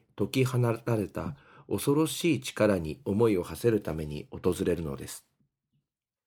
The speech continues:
十万人を超す日本人の男女、そして子供たち、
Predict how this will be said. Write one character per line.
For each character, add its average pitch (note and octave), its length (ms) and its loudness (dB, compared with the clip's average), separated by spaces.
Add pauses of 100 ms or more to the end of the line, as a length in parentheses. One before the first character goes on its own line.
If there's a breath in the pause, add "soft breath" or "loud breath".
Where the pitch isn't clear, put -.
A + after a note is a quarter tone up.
(380)
十 A#2+ 160 6
万 C3 240 6
人 A#2+ 180 4
を A2 100 4
超 A#2 100 4
す G#2+ 340 4
日 G#2 140 0
本 B2 260 4
人 A#2 280 2
の E2+ 280 -2
男 G2+ 260 0
女、 - 140 -8 (640)
そ - 80 -2
し - 100 -2
て A2 140 6
子 G#2+ 140 0
供 B2 240 4
た G2+ 100 -2
ち、 - 220 -14